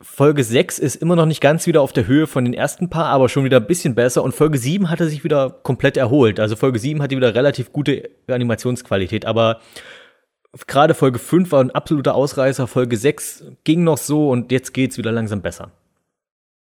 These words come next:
Ja, und das sind meine ersten Eindrücke von Dragon Ball Super. Bis jetzt hat, macht die Serie einen guten Eindruck auf mich. Ich freue mich aktuell tatsächlich auf die nächste Folge, werde auch dranbleiben an der Serie. Und wenn wir mal irgendwann ganz, ganz in weiter Ferne sind und man ein bisschen mehr zu der Serie tatsächlich erzählen kann, komme ich vielleicht nochmal drauf zurück.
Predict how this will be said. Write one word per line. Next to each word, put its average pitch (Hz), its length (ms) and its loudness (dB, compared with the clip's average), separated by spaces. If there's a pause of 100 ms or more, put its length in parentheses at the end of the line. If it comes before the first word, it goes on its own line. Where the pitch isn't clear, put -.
(960)
Ja, 240 120 4
und 127 120 2
das 107 100 -6
sind 127 80 -2
meine 117 180 2
ersten 120 280 -4
Eindrücke 139 320 -4
von 147 260 -2
Dragon 151 240 0
Ball 156 160 2
Super. 151 240 -2
Bis - 140 -10
jetzt 123 200 -2
hat, 143 200 -6
macht 127 160 -4
die 127 80 0
Serie 131 320 2
einen 117 100 0
guten - 240 -6
Eindruck 117 300 0
auf 131 120 -6
mich. 190 300 -2 (380)
Ich 117 160 -4
freue 117 220 4
mich 175 200 -2
aktuell 131 400 -2
tatsächlich 143 460 -4
auf - 60 -8
die 117 100 -2
nächste 110 260 -2
Folge, 120 360 2
werde 117 180 4
auch 117 100 4
dranbleiben 113 560 0
an 139 140 -4
der 143 100 2
Serie. 143 440 -2 (640)
Und 120 480 4
wenn 131 160 4
wir 123 100 2
mal 110 260 4
irgendwann 147 400 4
ganz, 151 360 0
ganz 131 260 0
in 123 120 -2
weiter 120 260 2
Ferne 131 360 0
sind 139 240 -2
und 113 160 -6
man 110 140 0
ein 107 100 -4
bisschen 117 320 -2
mehr 131 160 2
zu 135 140 -2
der 113 100 2
Serie 110 300 2
tatsächlich 113 400 -6
erzählen 135 320 -2
kann, 113 160 -2
komme 160 180 0
ich - 80 -8
vielleicht 131 240 -2
nochmal 117 220 -2
drauf 107 180 -2
zurück. 110 360 -4